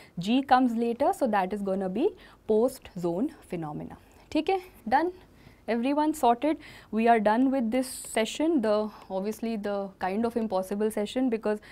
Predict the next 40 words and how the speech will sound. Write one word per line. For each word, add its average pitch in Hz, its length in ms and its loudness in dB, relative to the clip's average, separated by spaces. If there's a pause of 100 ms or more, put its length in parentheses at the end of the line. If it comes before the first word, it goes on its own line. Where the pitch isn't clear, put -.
(260)
microbiology, 208 720 0
I 175 120 -2
don't 226 140 -2
think 240 100 -4
I've 226 120 -6
taught 196 200 -4
you 220 60 -6
hundred 190 480 -6
one-liners. 214 580 -2
I 220 100 -2
think 208 220 -4
we've 202 160 -4
gone 202 240 -4
much, 175 260 -10
much 208 240 -4
beyond, 190 380 0
and 196 140 0
it's 185 180 -4
gone 180 260 -4 (360)
way 240 200 2
beyond 202 400 -2
our 202 120 -2
ability 180 460 -4
to 196 120 -6
ever 185 220 -4
finish 180 400 -10
this, 214 180 -8
because 180 300 -10
this 180 140 -10
subject 170 460 -8
is 226 120 -4
like 240 200 0
that. 269 200 2
But 247 120 0
I 240 100 4
hope 277 260 0
you 277 100 0
guys 220 240 0
found 220 320 0
it 247 160 0